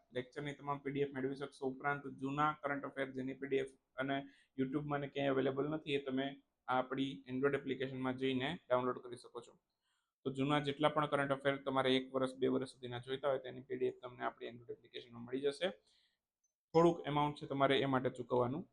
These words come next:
રહેશે. તો આપણો કોર્સ છે એ માટે બાય કરવાનો રહેશે. ક્લિયર? તો મ-,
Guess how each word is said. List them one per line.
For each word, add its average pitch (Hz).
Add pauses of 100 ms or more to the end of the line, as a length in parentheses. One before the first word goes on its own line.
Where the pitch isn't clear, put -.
(140)
રહેશે. 113
તો 127
આપણો 127
કોર્સ 139
છે 139
એ -
માટે 127
બાય 123
કરવાનો 127
રહેશે. 131 (680)
ક્લિયર? 185 (800)
તો 120 (320)
મ-, 127